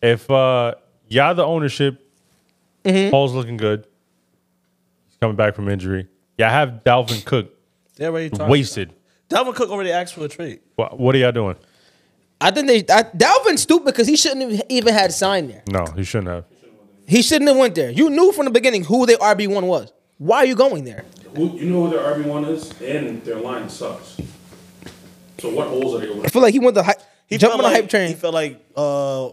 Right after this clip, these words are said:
Speaker 3: with A-Rod there, the line was gonna hold up better because there was gonna be more pass lanes, less people in the box. I can see that, but the line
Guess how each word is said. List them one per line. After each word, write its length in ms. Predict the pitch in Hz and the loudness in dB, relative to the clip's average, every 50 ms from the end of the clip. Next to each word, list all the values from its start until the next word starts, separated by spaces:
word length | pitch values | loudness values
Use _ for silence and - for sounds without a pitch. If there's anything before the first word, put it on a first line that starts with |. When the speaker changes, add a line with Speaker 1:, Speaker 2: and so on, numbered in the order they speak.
| - | -14
Speaker 3:
with 140 | 123 120 117 | -20 -16 -10
A-Rod 420 | 131 143 143 139 139 135 135 127 117 | -8 -6 -4 -4 -4 -4 -4 -6 -6
there, 440 | 131 131 131 131 131 131 131 127 120 | -8 -6 -6 -4 -4 -4 -6 -6 -8
the 120 | 104 110 | -12 -12
line 220 | 110 123 127 123 | -10 -8 -8 -8
was 100 | 123 117 | -8 -10
gonna 180 | 117 117 117 113 | -12 -12 -10 -8
hold 200 | 113 120 120 110 | -8 -8 -6 -6
up 160 | 117 110 101 | -8 -8 -8
better 200 | 104 120 120 117 110 | -10 -10 -10 -12 -14
because 200 | 110 - 110 - | -16 -20 -20 -20
there 60 | 107 | -20
was 80 | _ | _
gonna 140 | _ 107 107 | _ -20 -20
be 60 | 107 104 | -20 -20
more 120 | 107 110 107 | -20 -20 -18
pass 320 | - - 123 127 123 120 - | -12 -10 -8 -8 -8 -10 -12
lanes, 280 | 120 120 120 120 113 110 | -12 -12 -12 -12 -14 -14
less 120 | 117 - | -16 -14
people 260 | - - 131 110 - | -10 -10 -10 -10 -12
in 60 | 214 113 | -14 -16
the 80 | 110 | -10
box. 540 | 101 113 117 120 117 - - - - - - _ _ | -6 -4 -4 -4 -4 -6 -10 -14 -18 -18 -18 _ _
I 80 | - 190 | -12 -10
can 100 | 180 143 | -8 -8
see 180 | - - 117 117 | -10 -10 -10 -10
that, 280 | 107 113 120 117 - - | -8 -8 -8 -10 -8 -8
but 320 | 131 135 135 _ _ _ | -10 -10 -10 _ _ _
the 80 | - 123 | -14 -14
line 500 | 113 117 123 131 135 135 131 127 120 110 | -12 -10 -8 -6 -6 -6 -8 -10 -12 -16